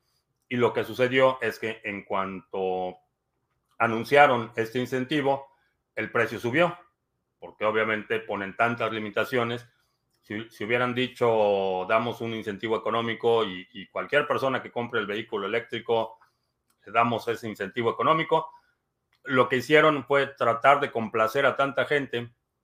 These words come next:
quedar bien con tantos grupos distintos, que al final es un monstruo que no tiene ni pies ni cabeza y que no resuelve absolutamente nada. Simplemente inyecta más dinero a la economía y lo que hace es que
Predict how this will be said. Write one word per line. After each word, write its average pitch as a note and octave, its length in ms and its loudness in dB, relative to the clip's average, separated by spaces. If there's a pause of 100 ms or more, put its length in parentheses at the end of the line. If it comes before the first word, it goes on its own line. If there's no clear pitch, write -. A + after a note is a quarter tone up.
(600)
quedar A2+ 240 2
bien B2+ 180 -2
con G2 160 -6
tantos A2+ 340 -2
grupos A#2 340 -2
distintos, A#2+ 540 -6
que A2 120 -6
al G2+ 100 -2
final A#2+ 480 0 (600)
es A2+ 220 -4
un A#2 200 -4
monstruo A#2 600 2
que G2 100 -6
no G2+ 200 -4
tiene G#2+ 200 -6
ni F#2+ 120 -10
pies A2 220 -2
ni A#2+ 100 -6
cabeza C3 540 0 (640)
y A2+ 140 -14
que A#2+ 120 2
no C3+ 140 2
resuelve C#3 380 2
absolutamente B2+ 640 -2
nada. C#3+ 340 -2
Simplemente A#2+ 440 -4
inyecta A2 380 -2
más G2+ 280 0
dinero A#2+ 320 -2
a B2 40 0
la B2 80 -2
economía C3+ 580 -4 (360)
y A2+ 80 -12
lo G#2 140 -4
que A#2 100 2
hace A2+ 220 4
es A2 80 -10
que F#2 300 -14